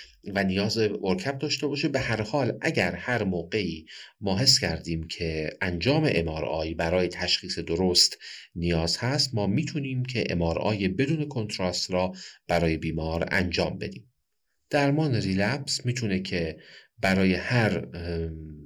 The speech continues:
ریلپسی که با loss of function همراه باشه انجام بشه. در حین بارداری دوره‌های کوتاه مدت گلوکوکورتیکوئیدها به صورت عمومی سیف هستند و، اه، بر اساس داده‌هایی که ما از American College of Obstetric and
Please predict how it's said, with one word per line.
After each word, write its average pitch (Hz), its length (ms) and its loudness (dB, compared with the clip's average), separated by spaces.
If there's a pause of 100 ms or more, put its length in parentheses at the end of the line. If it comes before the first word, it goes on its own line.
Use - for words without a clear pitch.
(140)
ریلپسی 101 520 0
که 92 140 -2
با 80 380 -2 (360)
loss 113 160 4
of 95 260 -2
function 82 320 0
همراه 85 600 -2
باشه 85 260 -2
انجام 104 500 -2
بشه. 139 240 -2
در 107 180 0
حین 110 260 0
بارداری 87 760 -2 (340)
دوره‌های 95 340 4
کوتاه 92 420 -2
مدت 92 300 0 (280)
گلوکوکورتیکوئیدها 92 1300 -4 (260)
به - 100 -10
صورت 85 320 0
عمومی 85 480 -4
سیف 135 460 4
هستند 110 680 0
و، 87 320 -2 (320)
اه، 85 360 2
بر 85 300 0
اساس - 420 0 (460)
داده‌هایی 87 440 2
که 90 120 -8
ما 82 180 -4
از 82 120 -2
American 82 400 -4
College 82 200 0
of 76 260 -4
Obstetric 82 460 -6
and 78 200 -8